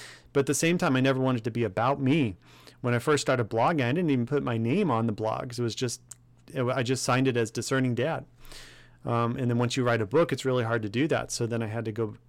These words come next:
to using my name, and now, um, my face, my, my voice is all over podcasting. And so,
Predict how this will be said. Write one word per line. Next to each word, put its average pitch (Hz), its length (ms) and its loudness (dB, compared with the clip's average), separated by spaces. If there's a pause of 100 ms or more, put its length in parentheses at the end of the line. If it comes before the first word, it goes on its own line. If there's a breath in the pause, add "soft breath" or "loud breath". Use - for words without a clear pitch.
(120)
to 120 120 -6
using 117 280 0
my 110 120 0
name, 117 340 0
and 110 80 -2
now, 117 340 2 (520 loud breath)
um, 117 560 0 (100)
my 113 160 0
face, 135 480 2
my, 113 160 -4
my 117 160 -4
voice 139 540 0
is 123 160 -6
all 127 200 0
over 147 680 2
podcasting. 156 760 -2
And 117 140 0
so, 117 300 2